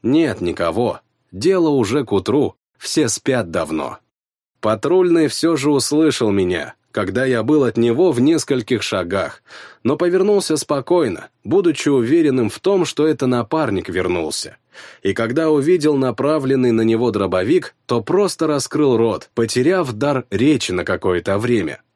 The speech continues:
Но, впрочем, быстро его обрел снова. «Я полицейский, ты придурок!» — сказал он веско. «Хоть святой Петр, Фанук,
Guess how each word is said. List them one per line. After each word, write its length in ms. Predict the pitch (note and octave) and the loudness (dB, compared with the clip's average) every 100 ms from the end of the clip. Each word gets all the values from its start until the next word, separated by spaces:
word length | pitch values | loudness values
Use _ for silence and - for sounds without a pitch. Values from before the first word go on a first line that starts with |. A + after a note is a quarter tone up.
| _ | _
Но, 160 | G#2+ C#3 | -2 -2
впрочем, 560 | - A3+ G#3 D#3+ A2+ - | -2 -2 0 0 -2 -6
быстро 520 | G2+ F3+ A3 - F3 | -2 0 0 0 0
его 320 | D3 C3 C3+ | 2 0 0
обрел 320 | B2 A2+ G#2+ F#2+ | -2 0 -2 -2
снова. 580 | - F#2+ E2 C#2+ - - _ _ - | -2 -2 -2 -4 -12 -16 _ _ -6
«Я 280 | B2 F3 | -2 -2
полицейский, 840 | E3 F3+ F#3+ E3 A3 G#3+ D3+ - C3 | 0 2 2 2 2 2 0 -2 -2
ты 240 | G3 G3+ | 0 0
придурок!» — 640 | C3+ G#3 G#3 G#3 A#2 - _ _ _ | 2 2 2 2 0 -6 _ _ _
сказал 600 | - - G#2 F#2+ F#2+ F2 | -10 -4 -2 0 0 0
он 160 | F#2+ G#2+ | 2 2
веско. 500 | A#2 A2 - - - _ _ _ _ | 0 -2 -4 -10 -16 _ _ _ _
«Хоть 340 | - C3+ C3+ | -2 0 0
святой 460 | - C#3+ C#3 D#3+ C#3+ | 0 0 0 0 0
Петр, 420 | E3+ F3 C3+ G2+ | 2 2 0 -2
Фанук, 520 | - A2 A2+ D2+ - | -2 -2 -2 -6 -14